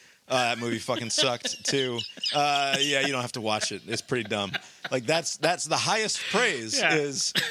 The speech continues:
Speaker 1: "That movie was pretty dumb, but if it's on, you could watch it." Uh, but there's so much joy
Speaker 2: Yeah.
Speaker 1: that you have
Speaker 2: <laughs>
Speaker 1: in communicating that and in the experience of it that we get to the end of the year and you're like, "Yeah, all those movies sucked, but movies are awesome."
Speaker 2: I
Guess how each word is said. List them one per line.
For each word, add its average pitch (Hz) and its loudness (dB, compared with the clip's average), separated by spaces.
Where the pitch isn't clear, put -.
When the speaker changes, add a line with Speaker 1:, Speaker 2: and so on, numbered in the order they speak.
Speaker 1:
"That 175 4
movie 160 -2
was 143 -4
pretty 151 0
dumb, 147 0
but 131 0
if 135 -2
it's 135 -4
on, 131 0
you 127 -4
could 120 -2
watch 127 0
it." 110 -6
Uh, 135 0
but 208 -2
there's 165 0
so 269 0
much 175 -2
joy - -2
Speaker 2:
Yeah. 349 6
Speaker 1:
that - -2
you 160 2
have 127 4
Speaker 2:
<laughs> 175 0
Speaker 1:
in 170 4
communicating 185 2
that 135 2
and 196 2
in 202 0
the 202 2
experience 254 2
of 147 0
it 156 -2
that 196 2
we 240 2
get 254 4
to 233 -10
the 247 4
end 226 -2
of 190 0
the 190 -2
year 254 2
and 214 -4
you're 233 2
like, 214 -2
"Yeah, 262 2
all 262 4
those 262 -4
movies 233 0
sucked, 311 0
but 156 -2
movies 214 0
are 123 2
awesome." 226 6
Speaker 2:
I 202 6